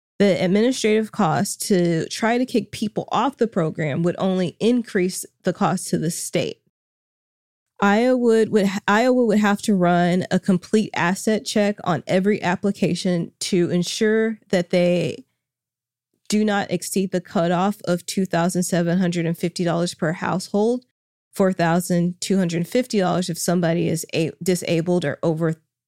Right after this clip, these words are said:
thir-, over sixty. And so even if somebody loses their job, they don't automatically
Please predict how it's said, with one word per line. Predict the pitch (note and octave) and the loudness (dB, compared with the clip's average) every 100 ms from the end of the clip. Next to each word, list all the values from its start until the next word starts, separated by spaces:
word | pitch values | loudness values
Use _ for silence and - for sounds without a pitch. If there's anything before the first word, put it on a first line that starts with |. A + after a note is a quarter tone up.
| _ - | _ -2
thir-, | E3+ - - | 0 -2 -2
over | E3 F#3+ E3 | 0 2 0
sixty. | - - - - - - - - - | -2 -4 -4 -6 -10 -12 -14 -20 -6
And | - G3 | 0 0
so | - G3+ F#3+ F#3 - _ _ _ _ _ _ - | 0 0 2 0 -4 _ _ _ _ _ _ -2
even | B3+ D#4 E4+ | 0 0 0
if | C#4+ | -2
somebody | - G#3 G3 F#3+ | 0 0 2 0
loses | F3 F3+ G#3 G#3 | 2 0 0 0
their | F3+ F3 | 0 0
job, | E3 D3+ D3+ F#3+ F#3 | 0 0 0 0 0
they | F#3+ | 0
don't | F3 F3+ F#3 _ - | 2 0 -2 _ -2
automatically | D#3+ E3+ D#3+ C#3 F#3 - F#3 F3 F3 F3 | 2 2 2 0 0 0 2 2 2 -2